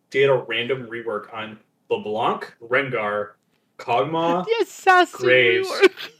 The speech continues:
Speaker 2: <laughs>
Speaker 1: Let's not, let's not forget that Le-, LeBlanc, like, that was bad. It failed on multiple ends.
Speaker 2: Which one was the
Speaker 1: People were
Speaker 2: LeBlanc
Speaker 1: literally
Speaker 2: one?
Speaker 1: going Luden's Gunblade. They, because her damage was so low, they,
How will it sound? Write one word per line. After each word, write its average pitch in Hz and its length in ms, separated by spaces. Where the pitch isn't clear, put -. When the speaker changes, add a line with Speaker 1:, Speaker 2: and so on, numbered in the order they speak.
Speaker 2:
<laughs> - 500
Speaker 1:
Let's 156 160
not, 311 240
let's 202 140
not 311 160
forget 233 300
that 165 180
Le-, 135 180
LeBlanc, 135 460
like, 110 260
that 156 180
was 143 140
bad. 123 400
It 135 260
failed 139 320
on 113 160
multiple 127 420
ends. 104 240
Speaker 2:
Which 185 260
one 247 140
was 226 60
the 190 80
Speaker 1:
People 190 160
were 190 60
Speaker 2:
LeBlanc 143 180
Speaker 1:
literally 190 220
Speaker 2:
one? 196 80
Speaker 1:
going 170 380
Luden's 151 420
Gunblade. 131 600
They, 160 220
because 190 340
her 220 80
damage 160 260
was 165 180
so 143 160
low, 139 300
they, 139 220